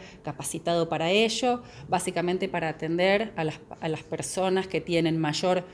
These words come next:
urgencia o emergencia con riesgo de vida como prioridad, o bien diferido, eh, e indicarle a dónde pueden, <clears throat> a dónde pueden ser derivados. Y lo mismo tiene que ver con los caps,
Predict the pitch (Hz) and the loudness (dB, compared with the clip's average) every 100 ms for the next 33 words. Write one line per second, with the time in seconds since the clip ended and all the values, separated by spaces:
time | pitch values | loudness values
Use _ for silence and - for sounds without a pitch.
0 | - - 170 160 202 196 196 202 170 160 | -20 -6 -2 0 4 4 4 2 2 2
1 | 151 190 185 185 185 160 156 160 165 160 | -2 0 0 0 -2 -2 -2 -2 0 -2
2 | 165 214 220 214 180 165 160 165 185 233 | 2 4 2 2 -2 0 2 4 6 6
3 | 311 - - - 233 247 254 247 240 208 | 4 2 -10 2 6 6 6 4 2 2
4 | 220 220 214 240 240 - - 165 151 147 | 6 8 8 6 2 -12 -4 0 2 0
5 | 139 135 - - - - - 170 151 151 | -2 -4 -10 -20 -20 -20 -4 0 2 0
6 | 151 151 156 151 156 160 - 160 147 151 | 2 2 2 0 -2 -4 -2 -4 -2 -4
7 | - - 262 277 240 208 185 185 196 190 | -8 2 6 8 8 8 6 4 4 4
8 | 185 170 175 165 165 156 151 143 - - | 4 4 2 0 0 0 0 -2 -6 -16
9 | - - 214 226 233 277 233 247 254 226 | -12 0 6 8 8 6 6 4 2 0
10 | 220 214 196 208 214 208 190 196 - 254 | 0 2 2 4 4 2 0 0 4 6
11 | 214 - | 6 2